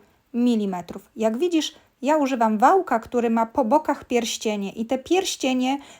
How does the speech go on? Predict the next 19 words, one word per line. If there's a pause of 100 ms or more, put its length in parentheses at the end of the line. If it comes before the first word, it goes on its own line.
(100)
wyznaczają
mi
grubość.
Bardzo
fajna
sprawa, (460)
e,
nie
musisz
się
martwić
o
to,
że
ciasto
będzie
w
niektórych
miejscach